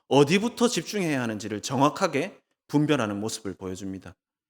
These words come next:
굴 속으로 도망간 왕들을, 어, 먼저 잡는 것이 아니라 일단 그 굴의 입구를 막아놓습니다. 병사들로 지키게 합니다.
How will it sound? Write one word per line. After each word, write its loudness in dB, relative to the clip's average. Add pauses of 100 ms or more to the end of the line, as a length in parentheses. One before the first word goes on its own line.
(440)
굴 4
속으로 4
도망간 4
왕들을, 0 (500)
어, -4
먼저 2
잡는 2
것이 -2
아니라 2 (640)
일단 4
그 4
굴의 4 (100)
입구를 -2
막아놓습니다. 0 (120)
병사들로 -2 (440)
지키게 -2
합니다. -10